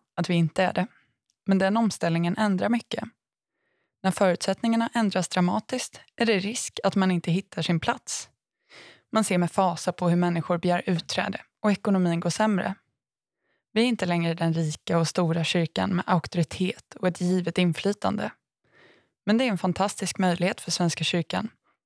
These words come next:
att just vara kyrka bland människor och bygga på tillit snarare än makt. Om det ska fungera någonstans, tänker jag,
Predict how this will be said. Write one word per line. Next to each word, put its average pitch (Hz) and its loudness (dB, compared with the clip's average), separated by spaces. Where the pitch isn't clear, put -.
att - -4
just 175 0
vara 180 2
kyrka 220 -4
bland 202 2
människor 190 0
och 220 -2
bygga 208 0
på - -4
tillit 196 -4
snarare 185 0
än 180 -2
makt. - -6
Om 185 2
det 180 -2
ska 196 -4
fungera 185 2
någonstans, 196 -2
tänker 180 0
jag, 180 0